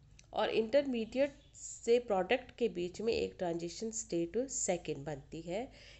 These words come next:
यानी ट्रांजिशन स्टेट फर्स्ट और ट्रांजिशन स्टेट सेकंड के बीच में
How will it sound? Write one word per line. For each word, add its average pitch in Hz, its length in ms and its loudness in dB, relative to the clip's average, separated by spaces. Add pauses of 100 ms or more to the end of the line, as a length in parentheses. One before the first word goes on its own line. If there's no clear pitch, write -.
(160)
यानी 233 220 0
ट्रांजिशन 190 640 -2
स्टेट 240 420 -2
फर्स्ट - 560 -4
और 180 120 0
ट्रांजिशन 180 560 -4
स्टेट 190 400 -6
सेकंड 240 460 -2
के 226 120 0
बीच 196 380 -4
में 156 360 2